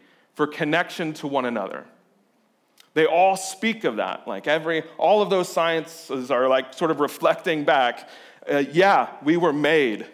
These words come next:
with the immense ability to connect with one another. Why?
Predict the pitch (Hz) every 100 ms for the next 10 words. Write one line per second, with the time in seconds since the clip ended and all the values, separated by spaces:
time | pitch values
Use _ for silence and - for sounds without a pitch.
0 | - _ _ _ 139 160 139 117 - -
1 | 160 151 151 170 175 - - - - -
2 | - 139 135 131 120 107 95 - _ -
3 | 151 151 127 120 120 135 - 117 107 98
4 | 95 98 _ _ _ _ 131 170 165 143
5 | 90